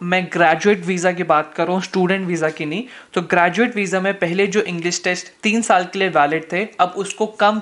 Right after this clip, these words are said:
करके सिर्फ एक साल की वैलिडिटी रखी हुई है। Now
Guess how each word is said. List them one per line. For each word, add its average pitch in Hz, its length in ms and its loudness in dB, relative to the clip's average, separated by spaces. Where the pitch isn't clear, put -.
करके 165 320 -2
सिर्फ 196 540 -2
एक 190 200 4
साल 180 200 4
की 185 120 -2
वैलिडिटी 156 560 0
रखी 147 280 -2
हुई 139 200 -8
है। - 160 -12
Now 202 200 4